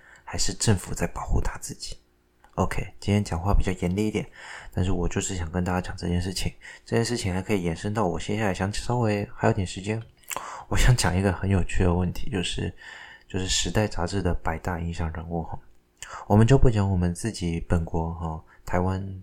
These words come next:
蔡英文总统入选的事情，我就讲讲 <laughs> 入选的几个比较有争议的人物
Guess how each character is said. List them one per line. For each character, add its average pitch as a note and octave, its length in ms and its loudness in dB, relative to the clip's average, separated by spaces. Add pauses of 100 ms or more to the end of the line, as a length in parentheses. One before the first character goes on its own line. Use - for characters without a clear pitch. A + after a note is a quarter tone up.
蔡 - 140 4
英 G2 80 2
文 F2+ 80 0
总 F2+ 160 0
统 E2 140 -2
入 F#2 120 0
选 - 140 -2
的 - 80 -12
事 - 160 -8
情， - 180 -8 (320)
我 G#2 140 2
就 A#2+ 100 2
讲 A2 200 2
讲 F2+ 280 0 (760)
<laughs> - 680 10
入 A#2+ 140 12
选 F2 200 8
的 F2 120 2
几 F2+ 180 0
个 F2 180 0 (300)
比 - 160 6
较 A2+ 260 8 (360)
有 F#2 200 6 (120)
争 G2+ 260 8
议 A2+ 60 8 (140)
的 G2 120 4
人 E2+ 240 0
物 F2 220 0